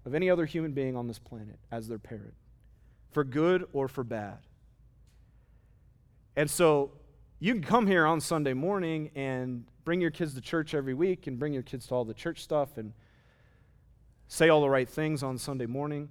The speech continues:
But really, where the Christian life is lived out is in these home relationships. I think if we take one thing from all of these, whether it's your marriage, whether it's parenting,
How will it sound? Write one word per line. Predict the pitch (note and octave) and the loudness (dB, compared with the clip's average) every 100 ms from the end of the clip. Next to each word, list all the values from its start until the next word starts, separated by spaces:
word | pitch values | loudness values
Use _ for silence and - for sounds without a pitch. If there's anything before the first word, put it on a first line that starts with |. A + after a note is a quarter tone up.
| D3 _ _ _ _ _ _ _ _ _ _ _ _ _ _ C#3+ | -18 _ _ _ _ _ _ _ _ _ _ _ _ _ _ -2
But | |
really, | C#3 G3+ F#3+ | 4 8 8
where | F3 | 8
the | D#3 | 4
Christian | E3+ D#3 D#3 | 0 0 0
life | C#3+ D3+ D3 | 2 2 0
is | B2 | 0
lived | C#3+ B2 | -2 2
out | C3+ D#3 D#3 | 6 6 4
is | C#3 C3 | -2 -2
in | D#3+ | 0
these | D3+ C3+ | 0 -4
home | - D3 C3 | -4 -4 -2
relationships. | B2 B2 A#2+ A2+ G#2+ | -2 -4 -6 -10 -4
I | C3 | -2
think | E3+ | 0
if | D#3 | 0
we | D3+ | 0
take | D#3 D#3+ | 0 -2
one | C3+ D3+ E3 | 0 -2 0
thing | F3 | -2
from | E3 C#3 | -2 0
all | C3 D#3 | 2 2
of | D3+ | 2
these, | E3 F#3 - - _ - - _ - | 0 -2 -4 -20 _ -20 -20 _ -2
whether | C#3+ | 0
it's | D3 D3 | 2 0
your | |
marriage, | C3 D3 F3 F3+ | 4 6 6 6
whether | C#3+ C3+ | 2 -2
it's | B2 | -2
parenting, | - F3 F3 F3 F3+ E3+ | -2 0 0 0 -2 -2